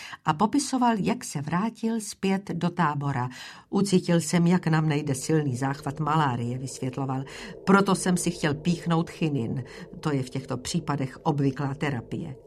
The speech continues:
Poirot přikývl na souhlas. "Horečka mnou pořádně cloumala. Sotva jsem se do potácel dostanu. Napřed jsem nemohl najít svoji lékárničku.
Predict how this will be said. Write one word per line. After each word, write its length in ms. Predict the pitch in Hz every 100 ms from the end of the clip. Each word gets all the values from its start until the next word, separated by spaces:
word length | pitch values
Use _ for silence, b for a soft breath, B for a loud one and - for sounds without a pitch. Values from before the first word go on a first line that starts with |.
| -
Poirot 460 | 135 120 117 165 170
přikývl 540 | - 113 120 127 147
na 100 | 156
souhlas. 520 | 143 127 120 120 - B B B B
"Horečka 460 | 208 226 208 - 175
mnou 200 | 175 156
pořádně 480 | 180 175 165 170
cloumala. 640 | 165 - 185 180 143 117 120 B B
Sotva 340 | - 165 151
jsem 200 | 151 151
se 140 | 143 147
do 120 | 139
potácel 520 | 147 147 143 139 143
dostanu. 540 | 131 123 - 107 131 139 B B B B
Napřed 520 | - 160 214 - 170 -
jsem 220 | 123 127
nemohl 400 | 170 208 214 226
najít 340 | 185 190 202
svoji 320 | - 175 190
lékárničku. 880 | 175 160 147 117 - 104 104 - 123